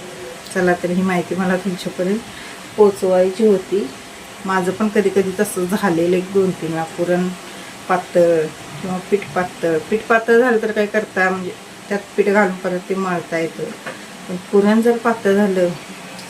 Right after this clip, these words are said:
सत्यानाश, कायच करता येत नाही, काय खरं नाही. <laughs> काय म्हणतात ना, लय डोकेदुखी, त्यामुळे सगळं ते पिळा, हे करा, त्यात ते घाला, ह्यात हे घाला, त्यामुळं डोकं शांत ठेवून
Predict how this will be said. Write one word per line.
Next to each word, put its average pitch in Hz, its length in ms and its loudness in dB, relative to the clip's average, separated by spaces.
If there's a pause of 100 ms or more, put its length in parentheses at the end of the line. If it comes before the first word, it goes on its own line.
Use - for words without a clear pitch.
सत्यानाश, 170 680 -4
कायच 175 200 0 (140)
करता 165 280 -6
येत 143 160 -6
नाही, 143 120 -8 (880)
काय 180 100 2
खरं 170 380 -2
नाही. 151 120 -6 (800)
<laughs> - 1040 -6
काय 208 180 4
म्हणतात 214 440 4
ना, 214 260 2 (500)
लय 208 140 8
डोकेदुखी, 190 640 4
त्यामुळे 175 320 0
सगळं 180 300 -2
ते 180 140 -4 (300)
पिळा, 175 680 4
हे 175 200 2
करा, 170 400 2
त्यात 170 240 0 (140)
ते 175 80 2
घाला, 170 240 4
ह्यात 165 240 -2
हे 160 200 -2
घाला, 170 340 0 (600)
त्यामुळं 180 360 -2
डोकं 185 340 2
शांत 185 420 -2
ठेवून 196 340 0